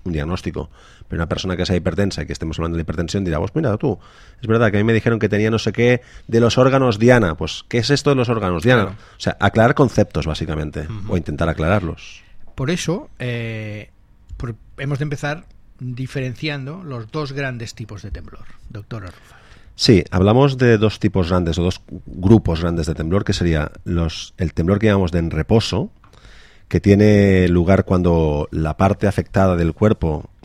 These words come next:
Speaker 1: eh, que se encuentra en relajación, por ejemplo, tener las manos encima de, del muslo, en el regazo, eh, y esto es cuando, cuando lo tenemos así es cuando me puede afectar el,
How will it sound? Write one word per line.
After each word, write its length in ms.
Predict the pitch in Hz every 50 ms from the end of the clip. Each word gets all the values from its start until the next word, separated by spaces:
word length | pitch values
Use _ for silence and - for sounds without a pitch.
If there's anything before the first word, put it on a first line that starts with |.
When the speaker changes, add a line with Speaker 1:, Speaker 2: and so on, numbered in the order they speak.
| - -
Speaker 1:
eh, 360 | 80 78 73 73 73 69 71 71
que 100 | - 80
se 120 | - 85
encuentra 640 | 80 - - 101 101 92 - 107 104 98 95 95 92 -
en 140 | - 95
relajación, 640 | 85 87 82 80 - 82 80 - 110 113 120 147 190 - - -
por 160 | - 92 82
ejemplo, 560 | 82 - - 101 92 78 - 80 78 71 62 - -
tener 260 | 82 80 85 90 85
las 220 | 87 85 80 78
manos 520 | 90 90 95 95 90 82 80 - - - -
encima 440 | - 85 78 73 - - 90 82 82
de, 300 | 82 85 82 82 80 80
del 180 | 78 80 78 78
muslo, 500 | 90 117 135 127 - 95 110 160 208 -
en 80 | 90 82
el 100 | 78 76
regazo, 560 | 78 78 82 120 135 - - 120 165 254 - - - - - - - - - - - - - - - - - - -
eh, 440 | 110 107 101 98 98 95 92 92 -
y 140 | - 107 107
esto 200 | 110 - - 123
es 100 | 123 -
cuando, 560 | - 123 110 107 101 101 98 95 92 82 - -
cuando 220 | - 98 92 90
lo 60 | 90 85
tenemos 280 | 95 95 104 113 110
así 160 | 120 - -
es 100 | 123 117
cuando 240 | - - 104 98 95
me 140 | 87 87 82
puede 200 | - 95 95 95
afectar 400 | 92 - 92 85 - - 90 92
el, 200 | 90 85 80 -